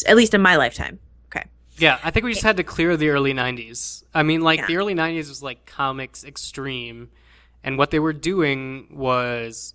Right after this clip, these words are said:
Speaker 2: reacting with superhero grit really hard. Because before that, the comics that were selling were, like, westerns for the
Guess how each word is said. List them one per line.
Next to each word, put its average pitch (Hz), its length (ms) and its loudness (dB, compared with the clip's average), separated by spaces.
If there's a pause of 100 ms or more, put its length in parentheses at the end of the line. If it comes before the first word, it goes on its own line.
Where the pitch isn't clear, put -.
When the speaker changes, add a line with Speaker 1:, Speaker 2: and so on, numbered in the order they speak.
(120)
Speaker 2:
reacting 135 800 0
with 123 80 -10
superhero 123 1040 -4 (320)
grit 127 500 -2 (560)
really 139 420 2
hard. 120 500 -2
Because 147 260 4
before 180 640 2
that, 123 360 2 (600)
the 127 160 0
comics 147 420 -2
that 143 100 -6
were 123 100 -10
selling 135 380 -6
were, 120 100 -6
like, 113 260 -8
westerns 120 600 -10
for 127 160 -8
the 120 280 -6